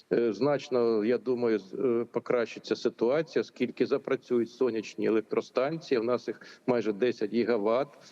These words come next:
а також, е, буде тепліше, значить, менше будемо споживати енергії і, відповідно, будемо надіятись на те, що,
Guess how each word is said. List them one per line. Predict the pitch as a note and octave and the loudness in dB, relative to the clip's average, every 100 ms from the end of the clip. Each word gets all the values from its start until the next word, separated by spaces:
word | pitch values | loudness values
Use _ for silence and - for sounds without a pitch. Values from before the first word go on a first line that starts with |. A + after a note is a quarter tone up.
| - - | -20 -6
а | G#2 | -4
також, | - C#3 - B2 - | -2 -4 -2 -4 0
е, | B2 A#2 A#2 - _ B2+ | 2 2 0 -10 _ -2
буде | G#2+ A#2+ A#2+ | 0 0 0
тепліше, | - B2+ - C3 F3+ C3 | 0 -4 -2 -2 0 -2
значить, | A2 A#2 A#2 A#2 | -2 -4 -4 -2
менше | A#2+ B2+ - A2+ | 0 0 0 -2
будемо | F#2+ A#2 G#2+ | -2 -2 -2
споживати | G#2+ - A2+ A2+ A2 G#2 G#2 | -2 -2 0 2 2 0 -2
енергії | G#2+ C3+ F3 D3+ D3 C#3 - - - - | 0 0 0 0 0 -2 -6 -20 -8 0
і, | A#2 A#2+ A2+ | 2 4 2
відповідно, | G#2+ - - A2+ C#3 D3 | 2 -2 -2 0 0 0
будемо | A2 A2 A#2+ A#2 | 0 0 0 -2
надіятись | G#2+ G#2 G#2+ G#2+ - G#2 | 0 0 0 0 -2 -4
на | G2+ | -2
те, | - C#3 | 0 -2
що, | C#3+ - A2 | -2 -2 -2